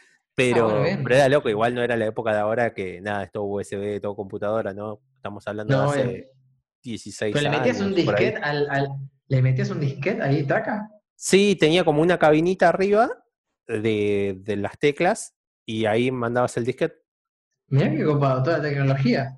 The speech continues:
Speaker 1: <laughs> Muy loco.
Speaker 2: Muy loco.
Speaker 1: <laughs> Eh, y después otra colección que, eh, me gustaría, la última, eh, sería zapatillas. No soy muy fanático de las zapatillas acá, pero me gustan mucho las de afuera, las importadas.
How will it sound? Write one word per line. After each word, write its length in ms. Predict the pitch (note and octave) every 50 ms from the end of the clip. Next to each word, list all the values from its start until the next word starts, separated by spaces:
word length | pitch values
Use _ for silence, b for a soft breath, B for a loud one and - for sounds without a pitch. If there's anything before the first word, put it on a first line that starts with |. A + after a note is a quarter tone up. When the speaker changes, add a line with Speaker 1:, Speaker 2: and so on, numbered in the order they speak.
| - _ _
Speaker 1:
<laughs> 680 | C#3 - - - - - - - _ _ _ _ _ -
Muy 140 | B2+ D#3
loco. 340 | D3+ F3 G3 - A2+ - - B B B B B B B B B B B G#3 G#3 B B B B B -
Speaker 2:
Muy 280 | - C#3 D3 F3 F#3+ E3+
loco. 440 | E3 F3 E3+ D3 B2+ B2 C3 - - B
Speaker 1:
<laughs> 40 | B B B B B B B B _ _ - C3+
Eh, 300 | B2+ B2+ B2 A#2+ B2+ - -
y 80 | C3+
después 420 | B2+ B2+ B2 - - D#3+ D#3+ - - -
otra 260 | - D#3+ D#3+ F3+ E3+
colección 420 | D3 D3+ C#3+ C#3 C#3 - - D#3+ E3
que, 520 | D#3+ D#3 C#3+ C#3 C#3+ C#3+ C#3+ D#3 - _ _
eh, 460 | C3+ A#2 A2+ G#2+ G#2+ G#2 G2+ G2+ G2+ -
me 100 | G#2+ A2
gustaría, 480 | A2 G#2 - - A#2 A2+ C3 D#3 E3+ D3
la 100 | B2+ A#2+
última, 600 | B2 C3+ D3 C#3+ - D3+ C#3+ D3 D#3+ G#3 - _ b b b b b b b b -
eh, 240 | A2 G#2+ G#2 G2+
sería 300 | F#2 - - A#2 B2+ D#3
zapatillas. 840 | D3+ - C#3 A2+ - G#2 G#2 - C3 A2+ - - F#2 F2+ - - -
No 120 | F#3 G#3
soy 140 | - G#3 E3+
muy 140 | D3 C#3+ C3+
fanático 340 | - C3+ C3+ C3+ - C#3 C#3
de 60 | B2+
las 100 | A#2+ -
zapatillas 500 | - B2+ - B2+ B2 C3 B2+ - D3+ -
acá, 380 | C3+ B2 - C3 C#3 E3+ - -
pero 160 | - A2+ A2+
me 60 | A2+ A#2+
gustan 240 | B2 - - C3
mucho 280 | B2+ C3 C3+ C3 - C3+
las 200 | B2 A#2 G2+ A2
de 80 | A2+ G#2+
afuera, 440 | A2+ - - B2 A#2 A2 G#2 G2
las 200 | G2 G2 F#2+ -
importadas. 800 | A#2+ G#2+ G2+ G#2 G#2 A2 G#2 - G#2+ G#2 G#2 G#2+ G#2+ - - _